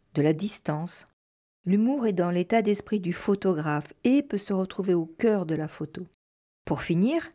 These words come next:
j'ai envie de citer un extrait de l'archive du Centre Photo d'Île-de-France sur l'exposition de deux mille cinq. Les photographes qui utilisent ces pratiques croient avant tout en la nécessité de l'incertitude,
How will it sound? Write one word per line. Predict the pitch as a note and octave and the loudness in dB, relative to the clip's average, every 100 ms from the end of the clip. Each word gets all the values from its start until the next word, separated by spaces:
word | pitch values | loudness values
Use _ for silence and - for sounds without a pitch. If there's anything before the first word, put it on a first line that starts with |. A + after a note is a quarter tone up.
| _ _ _ _ _ - | _ _ _ _ _ 0
j'ai | G3 | 4
envie | A3+ C#4+ | 6 4
de | B3 | 2
citer | - A3+ C#4+ | 0 2 4
un | A#3+ G#3+ | 6 4
extrait | G3+ - B3+ | 0 -2 0
de | G#3+ F#3+ | 4 4
l'archive | G3 G3 - B3 | 4 0 0 0
du | - | 0
Centre | F3 A3 G#3 F#3+ | 0 0 2 0
Photo | - G3 B3 | 0 0 2
d'Île-de-France | G#3 G3 F3 F3 - E3+ A#3+ | 0 0 2 0 0 -2 -2
sur | - D#3 | -2 -2
l'exposition | D#3 - E3 E3 E3+ A#3+ | -2 -2 -2 -2 -2 0
de | G#3 | 2
deux | F#3+ G3 | 2 2
mille | F#3 F3+ | 0 -2
cinq. | - D3 D3 - _ _ _ _ _ - | -4 -6 -6 -12 _ _ _ _ _ 0
Les | F#3 F#3+ | 2 2
photographes | - F#4 C4 G3 D#3 D#3+ A3+ - A3+ | 2 2 2 0 0 0 -2 -8 -10
qui | - - - | -4 -4 -2
utilisent | A#3+ - B3+ C4 A3 E3+ | -4 0 2 2 2 -2
ces | E3 A#3 | -2 -4
pratiques | A#3 - D#3+ - F#3+ - - _ - - _ | -2 -4 -6 -4 -6 -6 -20 _ -20 -20 _
croient | - G3+ - _ - | 2 2 2 _ 0
avant | C#4 C4 A3 | 2 2 -2
tout | G#3 - F3 - - _ _ - | -2 -6 -6 -8 -20 _ _ 0
en | |
la | E3+ E3 | 2 2
nécessité | E3+ F#3 G#3+ B3 A#3+ A3 - F#3+ A3 | 0 2 2 0 0 -4 -4 -2 -2
de | F3+ | 0
l'incertitude, | F3 F3+ F#3 F#3 F3 G3 - D3+ C#3+ D#3+ | 0 0 -2 -4 -4 -10 -6 -8 -8 -10